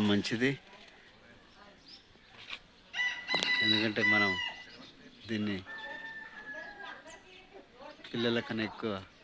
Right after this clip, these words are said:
పెంచి, దీన్ని చాలా జాగ్రత్తగా కాపాడుకోవడం వల్ల ఈరోజు మనకు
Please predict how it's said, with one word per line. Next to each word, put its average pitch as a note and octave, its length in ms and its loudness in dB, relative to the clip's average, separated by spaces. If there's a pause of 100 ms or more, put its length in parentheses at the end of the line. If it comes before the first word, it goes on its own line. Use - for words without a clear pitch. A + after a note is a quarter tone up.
పెంచి, A2 360 -2 (1120)
దీన్ని A2 240 -2
చాలా A2 180 2 (120)
జాగ్రత్తగా G#2+ 580 0 (960)
కాపాడుకోవడం A2 640 6
వల్ల G2 240 8 (140)
ఈరోజు G#2 360 6
మనకు - 280 0